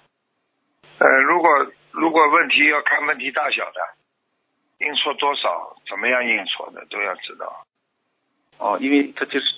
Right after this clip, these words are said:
Speaker 2: 本来是四十九遍大那心经嘛，他念成，印成四十七遍，少，也少了两个圈儿。
Speaker 1: 哦，少了两个圈儿，你画上去不就得了嘛？
Speaker 2: 嗯，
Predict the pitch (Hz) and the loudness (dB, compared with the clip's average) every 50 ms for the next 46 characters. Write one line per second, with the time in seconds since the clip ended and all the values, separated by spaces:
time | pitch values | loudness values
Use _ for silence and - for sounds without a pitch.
0 | _ _ _ _ - 113 113 139 175 - - - - - 208 - - - - - | _ _ _ _ 2 4 4 4 4 2 -2 -12 -8 -6 -6 -6 -6 -8 -6 -6
1 | 95 92 - - - 277 254 233 - - _ _ _ _ _ _ _ _ _ _ | -6 -6 -6 -6 -6 -6 -6 -8 -10 -14 _ _ _ _ _ _ _ _ _ _
2 | _ - - 180 - - 247 165 - - - 131 123 120 113 117 113 113 110 101 | _ 2 2 2 2 2 -2 -4 -4 -4 -2 0 0 0 0 -2 -4 -2 -2 -2
3 | - - 135 139 147 151 139 131 127 131 127 - _ _ 131 - _ _ _ _ | -2 -2 -2 0 2 2 2 0 -2 -8 -10 -12 _ _ -20 -20 _ _ _ _
4 | _ - 151 156 135 131 135 - - - 165 143 135 - - - - - 135 139 | _ 0 2 2 2 2 0 -4 -2 -4 -4 -4 -4 -8 -10 -10 -6 -4 0 2
5 | 147 135 - - - 107 98 92 101 95 87 - 95 98 117 147 151 - 87 92 | 2 2 2 0 0 0 2 2 2 0 2 2 2 2 4 2 2 0 -2 -6
6 | - - - - 117 110 104 - - - _ _ _ _ _ _ _ _ _ _ | -8 -6 -2 0 0 0 0 -2 -4 -10 _ _ _ _ _ _ _ _ _ _
7 | _ _ _ _ - - - - 113 110 104 110 117 120 120 120 117 113 113 110 | _ _ _ _ -14 -10 -2 2 4 6 6 6 6 6 4 4 4 4 2 0
8 | 104 - - 101 101 110 120 123 113 98 90 - - 98 - - - 107 101 101 | 0 -2 -4 -2 -2 -2 -2 0 -2 -2 -4 -4 -6 -6 -4 -2 0 0 0 0
9 | 98 95 92 95 101 104 107 104 - - - 175 170 151 143 131 120 123 123 110 | -2 -4 -6 -8 -10 -12 -10 -8 -4 -2 0 2 2 2 2 2 2 0 0 0
10 | - 110 - 101 - - - 87 87 - - - - - - - _ _ _ _ | -2 -2 -2 -4 -4 -4 -10 -12 -12 -12 -14 -14 -12 -12 -12 -12 _ _ _ _
11 | _ _ _ _ _ _ _ _ _ _ _ _ _ _ - 123 120 117 - | _ _ _ _ _ _ _ _ _ _ _ _ _ _ -10 -8 -8 -8 -8